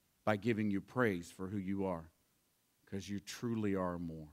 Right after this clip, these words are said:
Teach us, Lord, every day to surrender to your plan. Your plan is what's best for us anyway. Let us surrender to it. Teach us every day, Lord, to not fail to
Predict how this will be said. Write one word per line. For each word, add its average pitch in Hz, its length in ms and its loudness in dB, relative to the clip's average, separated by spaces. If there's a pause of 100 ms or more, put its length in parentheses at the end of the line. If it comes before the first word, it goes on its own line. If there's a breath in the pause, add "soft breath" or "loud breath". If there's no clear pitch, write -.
(1200)
Teach 190 360 6
us, 139 220 2
Lord, 117 240 4 (100)
every 143 420 8
day 117 220 8
to 113 100 2
surrender 143 540 6
to 123 80 2
your 139 300 6
plan. 104 420 2
Your 143 280 6
plan 165 380 4
is 151 160 0
what's 135 240 2
best 123 400 2
for 120 260 2
us 110 220 2
anyway. 101 520 2 (340 loud breath)
Let 117 280 6
us 110 160 4
surrender 95 680 -4
to - 220 -14
it. 78 240 -10 (1160)
Teach 127 320 2
us 110 180 0
every 107 280 2
day, 107 220 4
Lord, 90 260 0 (760)
to 139 100 0
not 143 500 8
fail 131 560 6
to 127 180 -6